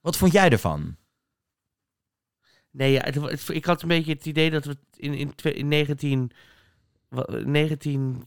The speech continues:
Speaker 2: weet ik wat, drieënnegentig waren of zo. Het voelde heel erg oudbollig, heel
Speaker 1: Kitsch?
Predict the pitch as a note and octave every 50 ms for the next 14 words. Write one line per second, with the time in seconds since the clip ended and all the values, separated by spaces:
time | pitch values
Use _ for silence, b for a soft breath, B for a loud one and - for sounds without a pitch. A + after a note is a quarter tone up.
0 | - - _ - - - - C#3 C#3+ C#3 C#3 C#3 D3+ D3+ C#3+ C#3 C#3+ D#3 A#3 C4+
1 | C4+ - F#3 D#3 C#3 C#3 B2+ A#2+ A#2 A2 G#2+ - - B2+ - - E3+ F3+ F3 F#3+
2 | G#3 A#3+ D#4 D4+ C4+ A3+ F3 - - - - D#3+ F3+ F3+ D3 D3 E3+ A#3+ C#4 -
3 | - - - D3 F3 G#3 A#3 G#3+ F3 E3 G3 D4+ E4+ - - - - -